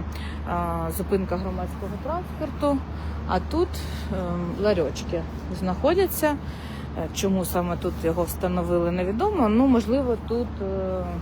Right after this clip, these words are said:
дуже великий потік людей проходить, але бачите, що таке місце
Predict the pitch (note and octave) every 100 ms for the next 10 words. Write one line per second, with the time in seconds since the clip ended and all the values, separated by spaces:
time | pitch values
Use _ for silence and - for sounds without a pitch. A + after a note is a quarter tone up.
0 | F3+ F#3 G#3 G3+ F3+ F#3+ F#3+ F3+ F#3 E3+
1 | F#3 G3 G3 G3 F3+ D3 - - - -
2 | - - F3+ F3 F3+ E3+ E3+ C#3 D#3+ F#3
3 | C4 D4 A#3+ F#3+ A#3 - F3 - F3 F3
4 | F#3 - F3 F3+ F#3 - - F#3